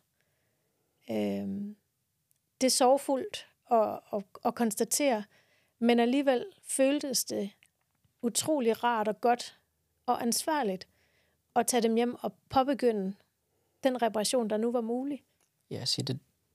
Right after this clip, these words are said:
Speaker 2: det valg om at flytte sammen som familie igen, efter at have været skilt i, hvad, seks, fem, seks år eller sådan en, hvor vi, hvor vi havde fysisk levet adskilt fra hinanden.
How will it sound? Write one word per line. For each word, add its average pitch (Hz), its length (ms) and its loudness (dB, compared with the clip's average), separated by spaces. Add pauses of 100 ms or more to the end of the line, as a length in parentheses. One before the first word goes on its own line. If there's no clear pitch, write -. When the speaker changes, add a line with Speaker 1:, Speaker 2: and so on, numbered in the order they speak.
(340)
Speaker 2:
det 135 160 4
valg 131 300 6
om 117 280 2 (720)
at 107 280 2 (680)
flytte 110 320 2
sammen 117 340 4
som 104 200 -2
familie 113 380 0
igen, 110 240 0
efter 110 260 -2
at 107 60 0
have 104 160 -2
været 104 180 0
skilt - 400 -4
i, 107 340 -4 (300)
hvad, 120 240 -6 (760)
seks, - 440 -4
fem, 113 200 -2
seks - 280 -2
år 57 180 4
eller - 140 -4
sådan - 260 -6
en, 60 160 -2
hvor 117 160 0
vi, 110 160 -2
hvor 117 220 0
vi 110 100 0
havde 113 320 0
fysisk 117 480 -4
levet 120 260 4
adskilt 113 400 0
fra 110 140 0
hinanden. 113 420 -2